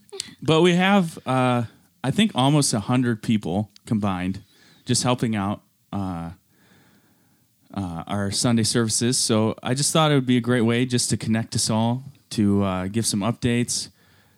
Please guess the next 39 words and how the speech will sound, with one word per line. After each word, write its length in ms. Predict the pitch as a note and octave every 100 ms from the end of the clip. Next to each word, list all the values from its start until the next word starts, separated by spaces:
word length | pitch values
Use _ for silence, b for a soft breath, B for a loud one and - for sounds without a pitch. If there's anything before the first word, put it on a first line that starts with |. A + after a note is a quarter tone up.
| b
take 180 | - B2+
some 160 | B2+ G#2+
time 340 | A#2 A2+ A#2
to, 360 | - G#2+ G2+ G2
uh, 280 | F2+ F2+ F#2+ _ b b b b b b
just 200 | - -
r-, 100 | B2+ -
really, 580 | - B2+ C3 B2 A#2 A2+
uh, 260 | G2+ F#2+ F#2+
dive 400 | G#2+ A2+ A#2 A#2
in 300 | A#2 A#2 A2
what 160 | A#2
it 40 | G#2+
means 260 | A2+ A2
to 80 | A2
worship 480 | G#2 A#2+ - D#3 -
and, 300 | F#2 F#2 F#2
um, 360 | F2+ E2+ F2 - b b b b
just 160 | - -
all 140 | C3 C#3+
that 120 | C3+
fun 180 | D3 C3
stuff. 280 | - C#3 -
So 300 | - B2+ B2+ - b b b b b
this 140 | C3+ C#3+
is 60 |
our 100 | D#3
first 300 | - D3+ C#3+
episode, 460 | C3+ A#2 - B2 D#3 D#3 -
so 180 | - A#2
bear 280 | G#2 A2+ A#2
with 180 | A2+ B2+
us 220 | C3+ -
as 120 | G#2+
we 100 | G2+
figure 300 | G2 A2+ G2+ G2
this 200 | G2 -
thing 160 | G2+
out. 200 | F#2 A#2+